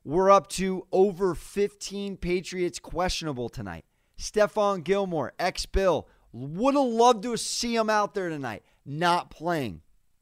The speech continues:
Oh, by the way, Jakobi Meyers, over six hundred yards. He's leading, six hundred sixteen receiving yards for the Patriots. He doesn't have a receiving touchdown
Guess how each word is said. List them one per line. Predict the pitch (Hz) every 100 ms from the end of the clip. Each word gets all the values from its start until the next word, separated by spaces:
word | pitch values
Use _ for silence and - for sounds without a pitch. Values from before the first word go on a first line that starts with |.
| _ _ _ _ _ _ _ _ _ _ _ _ _ -
Oh, | 208
by | 220
the | 226
way, | 214 233
Jakobi | 208 220 226 226
Meyers, | 208 220 254 247 -
over | 214 214
six | - 240 -
hundred | 220 220 208
yards. | 196 202 220
He's | 180 165
leading, | 202 214 220
six | 220 208
hundred | 214 202
sixteen | 170 214 - 208
receiving | 185 180 185
yards | 165 139 -
for | 175
the | 175
Patriots. | 180 185 190 196 - _ _ _ _ _ _ _ _ _
He | - 269
doesn't | 294 262 240
have | 226 226 226
a | -
receiving | 185 139 - 247 190 135
touchdown | 127 101 98 85